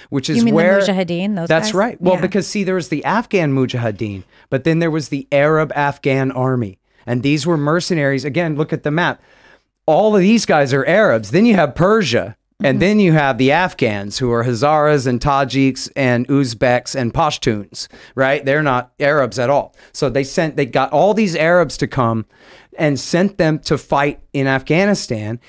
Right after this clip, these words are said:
Speaker 1: including the guys who were the leaders of what became Islamic Jihad and Al Qaeda that ended up turning against the United States. So,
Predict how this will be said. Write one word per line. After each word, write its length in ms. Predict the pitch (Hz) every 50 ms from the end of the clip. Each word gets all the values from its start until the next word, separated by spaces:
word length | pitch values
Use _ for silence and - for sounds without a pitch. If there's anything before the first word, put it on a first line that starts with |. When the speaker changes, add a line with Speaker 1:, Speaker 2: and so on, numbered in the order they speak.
| _ -
Speaker 1:
including 720 | 143 147 135 131 - - 165 160 202 196 202 180 160 143
the 60 | 147
guys 300 | 120 139 131 135 135 -
who 80 | - 139
were 80 | 135
the 140 | 131 - 131
leaders 480 | 120 131 165 202 175 165 143 131 - 147
of 80 | 113
what 160 | 123 139 131 -
became 400 | 127 - - 156 151 147 151 131
Islamic 480 | 135 - 131 135 131 127 127 131 120
Jihad 480 | - 139 123 110 143 147 147 143 139 -
and 140 | 135 127 127
Al 100 | 123 120
Qaeda 420 | - - 156 175 190 165 131 120 117
that 120 | 127 - 139
ended 220 | 135 131 127 120
up 160 | 135 131 -
turning 340 | - 139 135 131 131 131 127
against 400 | 127 117 135 123 123 120 - -
the 60 | -
United 380 | 120 120 120 117 113 117 117 104
States. 500 | - - 185 190 151 104 - - - - _ _ - - - _ _ _ -
So, 340 | 160 - - 156 139 135 127